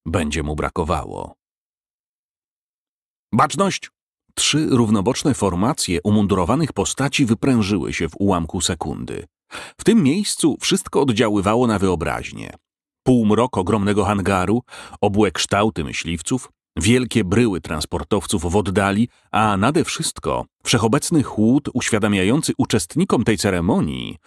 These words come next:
że od nieskończonej próżni dzieli ich tylko kilkumetrowa warstwa helonu. „Na zakończenie apelu przemówi rektor admirał Diamandreas Drea de Ravenor”.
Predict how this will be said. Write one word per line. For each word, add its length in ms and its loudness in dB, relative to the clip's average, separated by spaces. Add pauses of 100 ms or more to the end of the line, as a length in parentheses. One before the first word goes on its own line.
(320)
że 200 0
od 240 -2
nieskończonej 720 2
próżni 600 0 (320)
dzieli 500 0
ich 140 -6
tylko 400 0
kilkumetrowa 840 2
warstwa 520 -2
helonu. 560 -2 (1200)
„Na 120 2
zakończenie 520 2
apelu 420 -2
przemówi 560 4
rektor 440 0
admirał 600 2
Diamandreas 920 2
Drea 360 2
de 140 2
Ravenor”. 680 -2